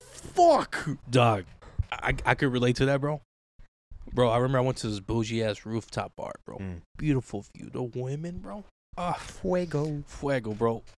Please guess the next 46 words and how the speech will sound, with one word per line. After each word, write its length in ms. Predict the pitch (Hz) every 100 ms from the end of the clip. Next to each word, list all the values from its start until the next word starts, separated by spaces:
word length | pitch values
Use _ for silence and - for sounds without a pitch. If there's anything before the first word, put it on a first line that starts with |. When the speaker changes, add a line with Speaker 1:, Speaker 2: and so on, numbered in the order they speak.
| _
Speaker 2:
When 120 | 127
I 60 | 143
went, 420 | 143 156 170 143
there 120 | 135
was, 260 | 135 135 123
like, 260 | 120 117
I 120 | 104 113
think 140 | 135
there 100 | 131
was, 100 | 123
like, 140 | 107
two 240 | - 131 120
artists, 320 | 113 110 107
bro. 260 | - - 113 -
Speaker 1:
Oh, 60 | -
Speaker 2:
What? 100 | 127
Speaker 1:
wow. 160 | 107 131 - - -
Speaker 2:
There 100 | 117
was 100 | 110
an 80 | 104
actor 260 | 117 120
from 160 | 120 110
M 140 | 113
T 120 | 117 120
V. 220 | 120 143 - -
Speaker 1:
Mm. 160 | - -
Speaker 2:
Uh, 400 | 107 110 98 - -
not 180 | 117 95
M 80 | 110
T 140 | -
V. 200 | - -
Uh, 260 | 64 87 - - _ - - - -
S 180 | - 110
N 140 | 123
L, 140 | 120 139
bro. 220 | 147 151 -
The 100 | 113
Asian 220 | 127 151 160
dude, 140 | 180
what's 160 | 165 -
his 120 | 160
name? 160 | 165 185 - - - - _
One 120 | - 143
of 60 |
my, 180 | 143 127
what? 160 | 143 175